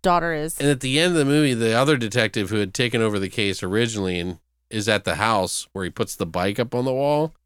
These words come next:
Speaker 1: Mm-hmm.
Speaker 2: And that's where the false wall is.
Speaker 1: The secret room.
Speaker 2: Yeah, where
Speaker 1: And the daughter's dead
Speaker 2: is she
Speaker 1: inside.
Speaker 2: dead, do you think? Or was
Speaker 1: Yeah.
Speaker 2: she just
Speaker 1: Oh,
Speaker 2: passed
Speaker 1: yeah,
Speaker 2: out?
Speaker 1: she's dead. She's dead.
Speaker 2: Well, why was her head on?
Speaker 1: She would have been,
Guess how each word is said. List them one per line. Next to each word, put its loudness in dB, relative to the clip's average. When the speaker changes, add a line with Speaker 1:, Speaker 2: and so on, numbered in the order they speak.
Speaker 1:
Mm-hmm. -4
Speaker 2:
And 0
that's 2
where 4
the 0
false 0
wall 4
is. -2
Speaker 1:
The 0
secret 0
room. 0
Speaker 2:
Yeah, 4
where 2
Speaker 1:
And 4
the 4
daughter's 4
dead 2
Speaker 2:
is 0
she 2
Speaker 1:
inside. 4
Speaker 2:
dead, 4
do -2
you 2
think? 0
Or 4
was 4
Speaker 1:
Yeah. 8
Speaker 2:
she 0
just 0
Speaker 1:
Oh, 8
Speaker 2:
passed 4
Speaker 1:
yeah, 8
Speaker 2:
out? 4
Speaker 1:
she's 0
dead. 2
She's -4
dead. 0
Speaker 2:
Well, 2
why 6
was 4
her 4
head 4
on? 2
Speaker 1:
She 4
would 4
have 2
been, 2